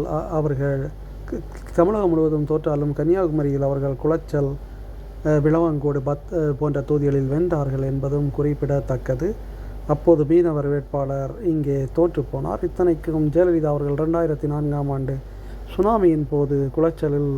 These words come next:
சரியாக நிவாரணப் பணிகளை செய்திருந்தார் என்பதும் குறிப்பிடத்தக்கது.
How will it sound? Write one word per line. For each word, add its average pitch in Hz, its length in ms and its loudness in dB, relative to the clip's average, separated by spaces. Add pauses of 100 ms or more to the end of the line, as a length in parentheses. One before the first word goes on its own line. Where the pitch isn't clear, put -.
(160)
சரியாக 156 520 2
நிவாரணப் 147 460 2
பணிகளை 135 320 -2
செய்திருந்தார் 143 640 0
என்பதும் 143 440 0
குறிப்பிடத்தக்கது. 139 880 -2